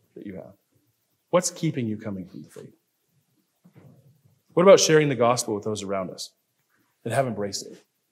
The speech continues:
What's, what excuses are we making? "I'm not gonna share with that person. They've already heard it. I'm not gonna share with that person. They just don't get it.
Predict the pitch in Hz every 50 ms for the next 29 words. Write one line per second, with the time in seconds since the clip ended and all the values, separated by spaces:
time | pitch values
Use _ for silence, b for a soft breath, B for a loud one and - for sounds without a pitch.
0 | _ _ _ _ _ _ _ _ _ _ _ _ _ _ _ _ _ _ - 170
1 | 196 - - 185 - 254 170 - - - - 170 165 - 135 107 98 82 82 87
2 | - 151 - - 160 - _ _ _ _ _ _ _ _ _ _ - _ - _
3 | _ _ _ _ _ _ _ _ _ _ _ _ _ _ _ _ - 135 160 226
4 | 285 226 127 - - 113 107 104 101 120 131 - - 127 139 - 185 170 180 214
5 | 254 254 240 214 135 175 220 240 - - - - - - _ _ _ _ _ _
6 | _ _ _ _ _ _ _ _ _ _ _ _ - 247 262 262 - - - -
7 | - 147 139 - 123 - - - 113 113 - - 156 147 175 185 - - - -
8 | 208 208 165 123 120 131 190 180 - -